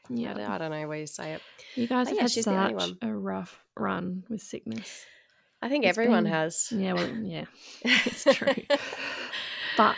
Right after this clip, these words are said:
Speaker 1: like, the viruses that you guys have had have been the hard ones.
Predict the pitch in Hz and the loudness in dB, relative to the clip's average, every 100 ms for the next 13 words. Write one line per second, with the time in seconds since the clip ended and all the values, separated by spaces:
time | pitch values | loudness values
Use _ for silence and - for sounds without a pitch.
0 | - - 247 277 - 71 - - _ _ | 0 4 4 2 -4 -8 -10 -12 _ _
1 | _ - 220 208 202 262 262 185 214 190 | _ 0 4 6 6 6 4 2 2 2
2 | 180 175 170 175 175 170 190 - 208 220 | 2 2 2 0 0 0 0 -2 -2 -4
3 | - - 190 170 151 - - - 202 - | -6 -4 -4 0 0 -2 -6 -6 -8 -10